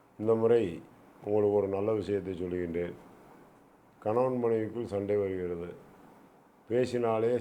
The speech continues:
சண்டை, ஜாதகத்திலே வசிய பொருத்தம் இருக்கிறது என்று கூட சொல்லி கல்யாணம் முடிக்கின்றோம். ஆனால் சிறிது நேரத்தில் முகம் மாறும்போது மனித மனம் மாறுகின்றது. மனம் மாறும் பொழுது வார்த்தை தடிக்கின்றது.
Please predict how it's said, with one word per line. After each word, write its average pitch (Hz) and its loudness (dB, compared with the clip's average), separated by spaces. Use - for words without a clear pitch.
சண்டை, 101 -2
ஜாதகத்திலே 123 4
வசிய 131 0
பொருத்தம் 117 -2
இருக்கிறது 110 -2
என்று 104 -4
கூட 120 0
சொல்லி 113 -2
கல்யாணம் 107 -2
முடிக்கின்றோம். 90 -4
ஆனால் 104 0
சிறிது 143 0
நேரத்தில் 151 2
முகம் 143 2
மாறும்போது 127 4
மனித 123 0
மனம் 107 -2
மாறுகின்றது. 87 -4
மனம் 139 0
மாறும் 123 4
பொழுது 120 2
வார்த்தை 110 0
தடிக்கின்றது. 90 -4